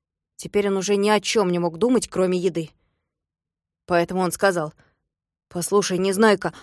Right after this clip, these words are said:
а нельзя ли нам чего-нибудь покушать? Ведь я со вчерашнего дня ничего не ел". "Покушать? Что ж, покушать, пожалуй, можно, хотя ты этого и не заслужил", ворчливо ответил Незнайка.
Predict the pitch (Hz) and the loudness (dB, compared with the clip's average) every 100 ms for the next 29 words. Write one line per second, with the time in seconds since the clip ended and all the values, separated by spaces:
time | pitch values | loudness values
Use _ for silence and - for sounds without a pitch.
0 | - 220 214 220 233 262 208 196 190 226 | -2 2 4 6 6 8 6 4 4 6
1 | 226 220 202 196 - 226 262 247 - 160 | 8 6 4 2 4 4 2 -2 -4 -8
2 | - _ _ - 185 196 202 190 185 214 | -16 _ _ -14 -4 4 4 4 0 2
3 | 208 196 220 226 190 190 190 202 196 247 | 2 2 6 6 6 2 4 2 2 4
4 | 226 214 220 214 185 175 _ _ _ _ | 4 4 2 4 2 0 _ _ _ _
5 | _ _ _ _ _ _ _ _ _ _ | _ _ _ _ _ _ _ _ _ _
6 | _ - 302 - 403 240 - - _ _ | _ 2 2 4 -2 -4 -8 -12 _ _
7 | _ _ _ _ _ _ _ - - 294 | _ _ _ _ _ _ _ -10 4 4
8 | - - - _ _ _ _ _ 320 - | 4 -4 -14 _ _ _ _ _ 2 2
9 | 403 330 311 311 311 311 269 196 208 - | -2 0 2 4 4 6 6 6 2 -2
10 | - - _ 240 233 - - 403 269 226 | -8 -20 _ 0 2 2 6 6 6 4
11 | 240 285 294 302 320 233 202 196 _ _ | 4 4 2 2 2 2 0 -2 _ _
12 | _ _ _ - 175 - 220 262 180 175 | _ _ _ -4 -4 -2 -4 0 0 0
13 | 175 185 180 180 165 143 147 | -2 -2 -2 -4 -8 -12 -16